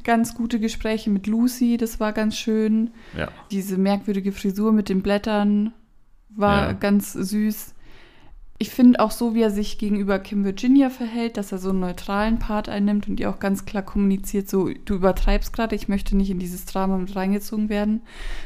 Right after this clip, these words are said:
Speaker 1: Finde ich gut. Er ist halt in der Position, er kann jetzt trotzdem noch ein guter Freund sein und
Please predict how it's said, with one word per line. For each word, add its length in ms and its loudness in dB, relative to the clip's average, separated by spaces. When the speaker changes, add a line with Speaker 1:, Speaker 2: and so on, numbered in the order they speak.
Speaker 1:
Finde 200 4
ich 120 -6
gut. 380 2
Er 160 4
ist 100 -4
halt 200 -2
in 80 2
der 100 2
Position, 460 -2
er 80 0
kann 180 0
jetzt 180 0
trotzdem 300 -2
noch 160 2
ein 100 0
guter 220 -4
Freund 420 2
sein 380 -4
und 300 -2